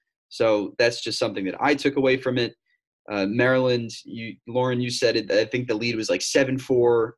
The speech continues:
Rutgers, and then Maryland just ripped off this, this crazy run. They ended up leading twenty-two to nine, then thirty-eight to twenty-six at halftime. And Fats Russell and Eric Ayala were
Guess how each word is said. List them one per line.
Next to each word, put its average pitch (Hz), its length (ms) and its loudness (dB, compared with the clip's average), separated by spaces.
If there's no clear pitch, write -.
Rutgers, 120 560 0
and 117 180 0
then 113 220 -2
Maryland 110 380 -2
just 98 180 -8
ripped 104 240 -2
off 95 260 -4
this, - 300 -10
this - 160 -10
crazy 113 460 -2
run. 101 440 -4
They 98 340 4
ended 107 320 -2
up 101 160 -2
leading 101 380 -4
twenty-two 101 400 -4
to 90 80 -2
nine, 123 560 0
then 95 320 -6
thirty-eight 104 420 -2
to - 80 -18
twenty-six 101 580 -6
at - 60 -6
halftime. 143 720 -2
And 123 400 0
Fats 165 380 -2
Russell 123 400 2
and 104 160 -2
Eric 107 280 -2
Ayala 92 440 -2
were 90 300 -8